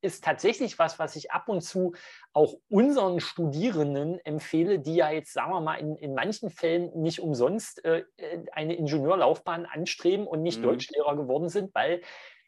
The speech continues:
Speaker 1: so wahnsinnig gut ist jetzt die Ausdrucksfähigkeit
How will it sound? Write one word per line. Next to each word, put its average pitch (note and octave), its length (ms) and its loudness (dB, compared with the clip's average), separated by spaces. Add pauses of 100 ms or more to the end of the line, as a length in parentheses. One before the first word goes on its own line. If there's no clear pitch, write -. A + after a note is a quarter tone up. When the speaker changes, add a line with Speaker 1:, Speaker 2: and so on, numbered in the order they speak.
(240)
Speaker 1:
so E3+ 280 6
wahnsinnig G#3+ 580 2
gut G#3+ 240 -2
ist G3 260 -8
jetzt G3 280 -6
die F#3+ 100 -2
Ausdrucksfähigkeit F3 1080 0